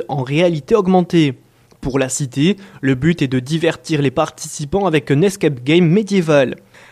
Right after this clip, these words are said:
L'application est disponible sur l'Apple Store ou sur Google Play de votre smartphone.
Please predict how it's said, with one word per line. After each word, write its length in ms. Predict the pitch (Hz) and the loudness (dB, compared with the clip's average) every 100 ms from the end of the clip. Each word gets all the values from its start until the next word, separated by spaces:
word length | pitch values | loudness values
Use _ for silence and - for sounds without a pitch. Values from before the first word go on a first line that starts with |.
| - | -6
L'application 760 | 143 147 160 151 160 139 151 139 | -2 -2 -2 0 0 0 0 0
est 80 | |
disponible 680 | 131 151 - 147 151 151 131 | 0 -6 -2 2 4 2 0
sur 220 | - 120 | -2 -4
l'Apple 320 | 120 135 143 131 | -2 0 0 -2
Store 420 | - 160 180 - | 0 2 2 2
ou 80 | 147 | -6
sur 240 | - 135 | -4 -4
Google 380 | 131 214 190 139 | 0 2 4 2
Play 280 | - 131 165 | 2 0 2
de 140 | 147 | 2
votre 260 | 147 196 196 | 0 -2 -4
smartphone. 680 | - 185 - - 160 143 | -4 -6 -6 0 2 2